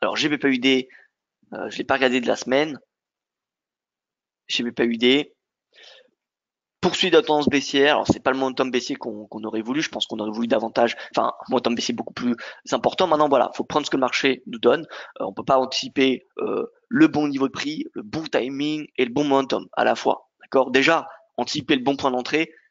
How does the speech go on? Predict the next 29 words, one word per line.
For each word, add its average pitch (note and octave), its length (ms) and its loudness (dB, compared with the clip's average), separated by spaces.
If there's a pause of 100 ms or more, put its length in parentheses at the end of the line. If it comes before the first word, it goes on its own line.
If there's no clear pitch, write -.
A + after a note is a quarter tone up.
(200)
c'est - 400 0
une C#3+ 100 -2
bonne C#3 140 2
chose. A#2+ 320 0 (320)
Anticiper - 480 0
en C#3+ 100 4
plus D3+ 160 -8
le C3+ 60 -2
timing, D3+ 520 2 (260)
c'en B2+ 220 0
est C#3 300 -2
une C#3+ 140 -4
chose, - 280 -2
c'en B2 160 -4
est B2+ 160 -2
une B2+ 100 -2
autre. - 180 -6 (480)
Si - 160 -4
on B2+ 60 0
devait B2 160 2
en C#3 120 2
plus D#3 200 -6
anticiper D3+ 320 0
le C#3 60 0
momentum, C#3 360 2
ça - 80 -8
serait - 160 -4
impossible. - 420 -4 (240)
D'accord ? - 280 0